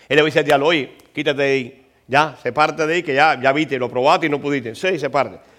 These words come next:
Pero él se va y después regresa y tú te confías y dices, "No, ya estoy bien, estoy fuerte en esa área. Ah, ya esa área para mí no. Ya yo dejé el cigarro hace cuarenta días, yo puedo hacer lo que yo quiera". Te voy a decir algo.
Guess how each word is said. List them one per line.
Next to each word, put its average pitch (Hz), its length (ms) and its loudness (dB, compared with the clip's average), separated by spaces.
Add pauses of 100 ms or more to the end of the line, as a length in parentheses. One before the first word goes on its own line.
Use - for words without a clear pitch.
(200)
Pero 101 180 -8
él 113 80 -4
se 123 140 -2
va 143 240 6
y - 20 6
después 135 240 0
regresa 165 540 0 (500)
y 143 100 -4
tú 131 140 -4
te 135 100 0
confías 131 460 -2
y - 40 -6
dices, 359 60 -10
"No, 523 300 0
ya 175 140 0
estoy 175 220 -2
bien, 208 200 -4
estoy 175 240 -4
fuerte 220 320 -4
en 196 80 -6
esa 202 240 -6
área. 170 240 -8 (100)
Ah, - 300 -4 (320)
ya 123 160 2
esa 226 240 2
área 240 160 4
para 233 200 2
mí 277 220 -8
no. 294 360 -4 (120)
Ya 139 140 0
yo 202 80 0
dejé 233 140 0
el 240 80 0
cigarro 247 440 -2
hace 226 180 -4
cuarenta 240 400 -6
días, 311 260 -2
yo 285 120 -6
puedo 302 280 -2
hacer 277 240 -2
lo 233 100 -4
que 247 60 -12
yo 220 120 -6
quiera". 156 280 -4 (480)
Te - 100 -14
voy 104 140 -8
a - 20 -4
decir 107 220 -8
algo. 101 240 -8